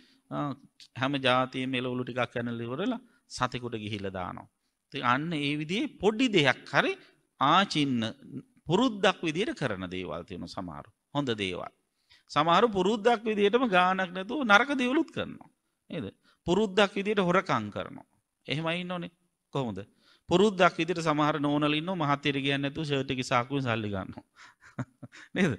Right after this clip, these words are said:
ඒකත් හොරකම මතක තියාගන්න. මහත්තයා තමන්ගේ වුණාට සල්ලි තමන්ගේ නෙවෙයි.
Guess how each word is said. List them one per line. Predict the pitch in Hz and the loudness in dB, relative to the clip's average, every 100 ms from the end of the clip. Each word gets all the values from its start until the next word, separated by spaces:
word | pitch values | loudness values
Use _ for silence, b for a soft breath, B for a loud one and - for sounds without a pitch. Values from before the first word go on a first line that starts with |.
| B B | B B
ඒකත් | - 170 226 247 | -2 0 2 2
හොරකම | 185 202 180 127 | 2 4 4 4
මතක | 135 139 | 2 -2
තියාගන්න. | 135 127 117 120 | 0 2 2 2
මහත්තයා | 131 151 175 170 | 2 2 0 0
තමන්ගේ | 170 175 180 185 | 0 -2 -2 -2
වුණාට | 180 202 | -2 -2
සල්ලි | 226 226 190 | 2 2 2
තමන්ගේ | 208 190 208 269 | 0 0 -2 -2
නෙවෙයි. | 226 120 | -2 -4